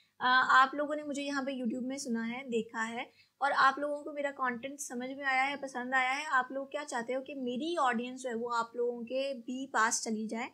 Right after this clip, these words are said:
तो आप मुझे request कर सकते हो on my personal Gmail link कि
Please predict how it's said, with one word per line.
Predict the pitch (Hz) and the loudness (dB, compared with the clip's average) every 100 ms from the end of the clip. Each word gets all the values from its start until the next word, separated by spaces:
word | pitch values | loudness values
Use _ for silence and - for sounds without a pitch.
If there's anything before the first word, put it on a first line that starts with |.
| - - _ | -14 -20 _
तो | 277 | 4
आप | 269 277 | 4 4
मुझे | 285 302 | -4 -6
request | 311 294 254 233 269 285 | -8 -8 -6 -2 -4 -2
कर | 262 | -2
सकते | 254 240 247 | -2 -6 -4
हो | 254 339 339 254 | -2 -4 -6 -6
on | 240 | -2
my | 226 | -2
personal | 220 220 - 262 269 - 294 294 | -4 -12 -10 -6 -6 -6 -6 -4
Gmail | 254 220 247 262 285 | -2 -2 -2 -4 -4
link | 269 262 285 - | -4 -6 -8 -14
कि | - | -14